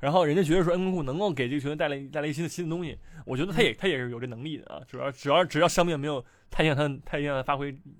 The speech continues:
Speaker 1: 那个以外，我还是很看好那个恩昆库的这个表现的啊。
Speaker 2: 嗯。
Speaker 1: 算是切尔西北伐路上的一个得力，得力助手了。
Speaker 2: 嗯。但是我感觉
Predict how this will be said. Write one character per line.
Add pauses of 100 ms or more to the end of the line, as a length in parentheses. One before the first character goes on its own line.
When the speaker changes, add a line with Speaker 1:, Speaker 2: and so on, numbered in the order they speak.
Speaker 1:
那
个
以
外， (280)
我
还
是
很
看
好 (100)
那
个
恩
昆
库
的
这
个
表
现 (320)
的
啊。 (220)
Speaker 2:
嗯。 (300)
Speaker 1:
算
是
切
尔
西
北
伐
路
上
的
一
个
得
力，
得
力
助
手
了。 (520)
Speaker 2:
嗯。 (1500)
但
是
我
感
觉